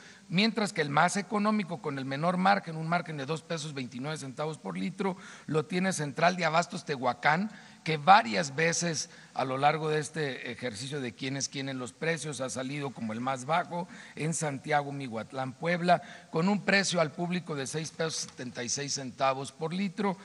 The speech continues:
Y en el caso del, del gas L P en cilindros, tenemos el margen más alto, bastante mandado, de diez pesos noventa y seis centavos por kilo,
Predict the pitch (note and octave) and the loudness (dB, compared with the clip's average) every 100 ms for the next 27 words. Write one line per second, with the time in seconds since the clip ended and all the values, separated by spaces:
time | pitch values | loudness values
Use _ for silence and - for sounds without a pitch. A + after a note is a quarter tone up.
0 | - - - E3+ F#3 F#3 D#3 G#3 A3 F#3+ | -16 -20 -4 0 2 0 8 8 8 2
1 | E3+ D#3 C3+ C#3 C#3 - D#3 - C#3 C#3 | -2 -2 -2 -6 -10 -10 -10 -4 -2 0
2 | C3+ C3+ F3+ E3+ F3 D#3+ C3 D#3 D#3+ E3 | 2 6 6 6 0 -2 -2 2 4 4
3 | C#3+ C#3 - F3+ G#3 A3 G3 F#3+ F#3 - | 0 -4 -4 -2 4 4 4 2 0 -6
4 | - - - D3+ E3 F#3 G3 E3 D3+ D#3+ | -16 -20 -4 0 2 4 2 2 0 4
5 | F3+ F3+ F3 E3+ E3 E3+ E3 - G3 A#3 | 4 4 -2 -2 2 4 4 0 -2 -2
6 | - - - - - - A#2+ B2 - F3 | -10 -20 -20 -20 -20 -6 -4 -4 -2 -2
7 | G3 E3 D3 B2+ B2 B2 B2 C#3 - - | -2 -4 -4 -4 0 2 2 -4 -10 -18
8 | - - - C3 C#3 D#3+ G3+ G#3 - F3+ | -20 -20 -6 -4 -2 2 2 2 2 0
9 | E3+ E3+ D3+ C3 B2+ A2+ C3 A2+ D3+ D#3 | 0 -2 -4 -4 -4 -4 -6 -4 -4 -4
10 | D#3 D3 C3+ C#3 C#3 C3+ A2+ G#2 F#2 - | -4 -4 0 0 0 -8 -10 -10 -12 -12
11 | C3 C3 C3 F#3+ | -6 -4 -2 -2